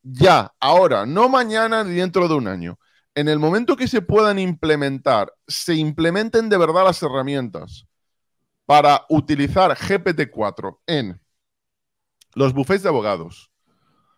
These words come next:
los, las empresas de contabilidad,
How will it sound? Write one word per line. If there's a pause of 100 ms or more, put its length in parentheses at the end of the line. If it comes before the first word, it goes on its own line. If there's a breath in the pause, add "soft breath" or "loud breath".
(340)
los,
las
empresas
de
contabilidad,